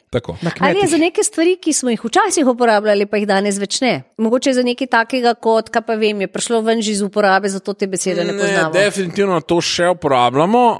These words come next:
Speaker 1: Um, eh, kje stanuješ?
Speaker 3: Eh, v Ljubljani.
Speaker 1: V Ljubljani?
Speaker 3: Ja.
Speaker 1: Eh, mi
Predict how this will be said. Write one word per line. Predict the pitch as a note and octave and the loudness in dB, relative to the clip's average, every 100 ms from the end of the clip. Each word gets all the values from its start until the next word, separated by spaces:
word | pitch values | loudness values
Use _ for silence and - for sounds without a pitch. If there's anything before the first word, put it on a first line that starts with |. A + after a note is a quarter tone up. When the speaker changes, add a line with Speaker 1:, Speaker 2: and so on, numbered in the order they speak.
| - | -6
Speaker 1:
Um, | - C3 C3 B2+ B2+ B2+ B2+ B2 | -2 2 4 4 2 -2 -4 -6
eh, | - G#2+ A2+ | -8 -6 -4
kje | A2 E3+ | 0 -2
stanuješ? | D3 F#2+ F2 G#2+ D3+ - _ - | 0 -2 -4 -4 -8 -16 _ -4
Speaker 3:
Eh, | G3 | -2
v | F#3+ F3+ F3+ | -2 -2 -2
Ljubljani. | F#3 E3+ A2 | -2 0 2
Speaker 1:
V | |
Ljubljani? | A#2 A#2+ A2+ F#2+ F3+ - | 2 2 0 -2 -6 -6
Speaker 3:
Ja. | F3+ E3 D#4 _ - | -6 -6 -6 _ -6
Speaker 1:
Eh, | A2 A#2 | -2 0
mi | B2+ F3 A3 A3+ G#3+ | 2 2 4 4 2